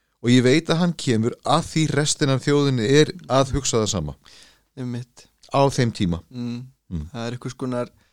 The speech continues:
Speaker 2: það er einhvers konar samhæfing í, í hérna, svona, hvað segir maður, í þessu andlega.
Speaker 1: Já.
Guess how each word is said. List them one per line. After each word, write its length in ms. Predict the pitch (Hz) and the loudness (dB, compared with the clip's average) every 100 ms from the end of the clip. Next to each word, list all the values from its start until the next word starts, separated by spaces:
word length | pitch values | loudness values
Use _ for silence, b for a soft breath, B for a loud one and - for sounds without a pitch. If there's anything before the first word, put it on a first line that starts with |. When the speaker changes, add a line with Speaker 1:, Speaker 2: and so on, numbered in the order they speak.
| b b b _ | b b b _
Speaker 2:
það 40 | |
er 80 | - | -14
einhvers 140 | 135 131 | -10 -6
konar 200 | 147 - | -4 -2
samhæfing 800 | - 147 156 135 135 123 117 117 | 0 2 2 0 -2 0 -2 -4
í, 120 | 123 123 120 - | -6 -6 -8 -14
í 200 | - 123 120 117 | -18 -14 -12 -12
hérna, 580 | 135 127 139 120 113 - - 190 185 _ | -12 -12 -12 -12 -12 -12 -18 -20 -20 _
svona, 260 | - - 113 | -18 -12 -10
hvað 140 | 120 | -10
segir 120 | 120 117 | -8 -8
maður, 180 | 101 | -6
í 60 | 110 | -8
þessu 160 | 113 - | -8 -8
andlega. 500 | 131 139 101 95 113 - _ _ | -8 -10 -8 -8 -10 -14 _ _
Speaker 1:
Já. 120 | - | -4